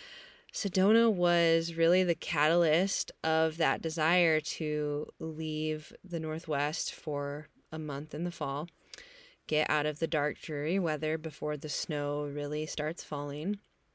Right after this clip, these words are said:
And it was really beautiful because things just worked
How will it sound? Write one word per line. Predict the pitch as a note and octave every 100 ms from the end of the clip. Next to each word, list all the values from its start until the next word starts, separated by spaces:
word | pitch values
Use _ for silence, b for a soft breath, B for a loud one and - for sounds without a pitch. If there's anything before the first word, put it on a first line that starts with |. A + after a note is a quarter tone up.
| _ _ _ _ _ _ _ _ - - B B B B B _
And | F3+ F3 F3 E3+ E3+ E3+ - _ _ _ _ _ _ _ _ _ _ _ _
it | F#3+
was | F#3+ F3+
really | G#3 B3 A#3+
beautiful | F#3 G3 G3+ D#3+
because | D#3 D#3 F3+ D#3+ - _
things | E3+ E3+ E3+ F3 F3 E3+ - -
just | - E3 D#3+ D#3+ - - - _ _ -
worked | C#3+ D3+ D3 C#3+ - -